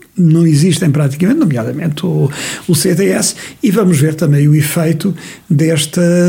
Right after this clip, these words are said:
pugna pública com a líder do, do pan, na, na Assembleia da,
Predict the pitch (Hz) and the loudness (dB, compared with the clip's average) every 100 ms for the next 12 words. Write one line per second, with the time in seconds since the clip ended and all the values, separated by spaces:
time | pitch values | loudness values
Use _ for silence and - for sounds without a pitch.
0 | 180 214 214 143 208 196 190 196 - 170 | 2 2 0 0 0 0 0 -2 0 0
1 | 147 170 165 170 160 175 170 175 - 170 | 2 0 0 0 2 0 0 -4 0 2
2 | 170 170 165 175 165 160 180 165 185 175 | 2 2 2 2 0 2 2 2 0 0
3 | 185 190 151 139 151 143 175 156 165 160 | 0 0 0 0 0 0 0 0 2 2
4 | 160 | 0